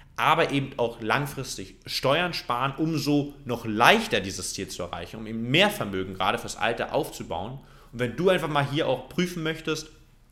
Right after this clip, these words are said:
ob das für dich eine Lösung sein kann und du jemanden an deiner Seite haben möchtest, der dich dabei langfristig unterstützt, dann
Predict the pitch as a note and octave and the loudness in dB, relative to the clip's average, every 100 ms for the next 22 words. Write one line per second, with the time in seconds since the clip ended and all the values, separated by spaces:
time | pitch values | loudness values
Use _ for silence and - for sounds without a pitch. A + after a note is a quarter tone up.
0 | - - C3 - A#2+ - A2+ D#3+ - - | -20 -8 -4 -2 -2 -2 -2 -2 -2 -12
1 | - - A2+ B2+ A#2 G2+ A2 D3 F3 - | -16 -6 0 0 0 -2 0 0 -2 -2
2 | D#3 E3+ - - - A2+ G#2+ G#2+ B2+ B2+ | -2 -2 -10 -18 -14 -10 -6 -2 0 0
3 | G#2+ G#2+ G#2 G2+ F#2+ A2 C#3 B2+ A#2+ A#2 | 0 0 2 2 2 2 2 2 2 2
4 | A2+ A2+ A2+ - G2+ F#2 - - - A2+ | 0 -6 -8 -8 -6 -6 -8 -12 0 2
5 | A#2+ G#2+ G#2 B2+ D3+ - C#3 C3+ - - | 4 4 4 2 2 -4 -6 -8 -12 -18
6 | - C#3+ C3+ B2 - D3+ - B2 C3 D#3 | -2 0 2 0 -2 -4 -2 0 2 0